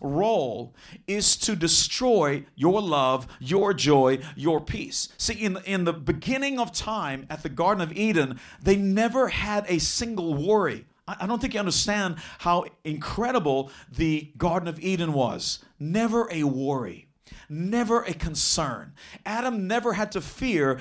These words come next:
that Eve, his wife, would cheat on him. He never had to worry about adultery. They never had to even have,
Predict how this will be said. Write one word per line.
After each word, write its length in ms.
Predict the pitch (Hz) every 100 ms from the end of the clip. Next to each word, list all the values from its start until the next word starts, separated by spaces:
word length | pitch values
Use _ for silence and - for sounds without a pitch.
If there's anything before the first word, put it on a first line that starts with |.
| -
that 220 | 156 165 175
Eve, 240 | 196 220
his 180 | 196 143
wife, 280 | 143 151 156
would 120 | 160
cheat 280 | - 226 214
on 160 | 139
him. 160 | 110 104
He 120 | 190
never 400 | 214 226 254 233
had 160 | 208 -
to 100 | 180
worry 500 | 156 180 214 196 185
about 300 | 147 165 156
adultery. 720 | 139 143 139 131 120 - - _ - -
They 120 | 269
never 240 | 403 285 180
had 160 | 202
to 100 | -
even 180 | 208 185
have, 180 | 185